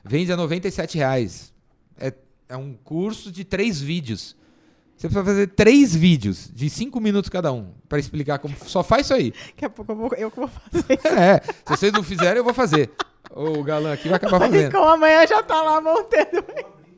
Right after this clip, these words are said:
Speaker 1: Ó, o, quando começou essa história toda de, de cursos online, não sei o que lá,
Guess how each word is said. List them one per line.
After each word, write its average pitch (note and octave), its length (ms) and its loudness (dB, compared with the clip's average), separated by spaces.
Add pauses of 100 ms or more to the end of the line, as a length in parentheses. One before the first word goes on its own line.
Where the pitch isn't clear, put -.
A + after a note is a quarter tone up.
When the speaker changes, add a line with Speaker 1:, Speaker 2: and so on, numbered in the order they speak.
(440)
Speaker 1:
Ó, F#3 240 -10
o, F3 120 -14
quando F3 260 -10
começou E3+ 400 -8
essa D3+ 160 -12
história D3 280 -2
toda C#3 280 -4
de, G#2 720 -8 (520)
de B2 140 -14
cursos C#3 400 -8
online, C#3 540 -4
não B2+ 60 -10
sei B2 120 -12
o - 40 -10
que A#2+ 60 -8
lá, D#3+ 320 -6